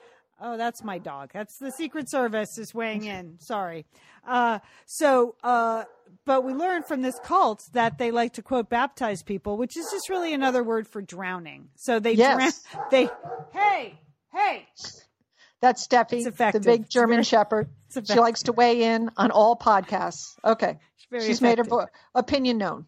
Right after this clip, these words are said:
Speaker 2: Carry on, sister. <laughs>
Speaker 1: If she would only learn to come upstairs, I think she would enjoy it up here in my office, but <laughs> she, she refuses to come up the stairs. Um, so, uh, so they,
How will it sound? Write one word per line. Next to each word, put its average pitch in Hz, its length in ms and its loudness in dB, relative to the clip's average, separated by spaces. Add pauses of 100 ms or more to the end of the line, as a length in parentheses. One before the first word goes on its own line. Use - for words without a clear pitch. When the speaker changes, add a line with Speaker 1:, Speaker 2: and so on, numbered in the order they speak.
(100)
Speaker 2:
Carry 262 280 4
on, 175 280 -2
sister. - 440 -10
<laughs> - 60 -18 (1040)
Speaker 1:
If 214 140 -2
she - 80 0
would 254 120 2
only 311 260 4
learn 294 180 4
to 226 100 -4
come 208 280 0
upstairs, 196 840 0
I 185 140 0
think 220 240 2
she 233 140 0
would 208 100 4
enjoy 208 360 4
it 170 100 2
up 165 160 -2
here 185 120 2
in 175 80 -2
my 175 180 -4
office, 165 440 -4
but 202 320 2
<laughs> - 20 -4
she, - 300 2
she - 260 -12
refuses 233 600 0
to 202 100 -8
come 175 160 -4
up 175 160 -6
the 175 80 -10
stairs. 143 420 -8 (440)
Um, 226 360 4 (460)
so, 269 480 4
uh, 226 360 4 (340)
so 254 380 4 (100)
they, 220 480 2